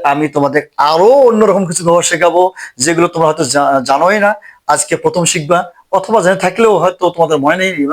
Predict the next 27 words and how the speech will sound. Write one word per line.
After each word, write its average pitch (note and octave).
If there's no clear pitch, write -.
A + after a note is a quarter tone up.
আমি D#3
ওইটা D3+
আবার C#3+
রিমাইন্ড C#3+
করে F3+
দিচ্ছি। G3
দেখো, G3
বর্তমান G#3
বা D3
অতীতের F#3+
কোনো F3+
বাধ্যতা, C3+
সেক্ষেত্রেও A#3+
আমাদের D#3+
কিন্তু D3+
আমরা D3
বি C#3+
ভার্বগুলো D#3
ব্যবহার C#3
করতে A3
পারবো। G#3+
সেক্ষেত্রে A#3
কি A#3+
হবে D3
আমাদের? A2
সেক্ষেত্রে -
আমাদের G#3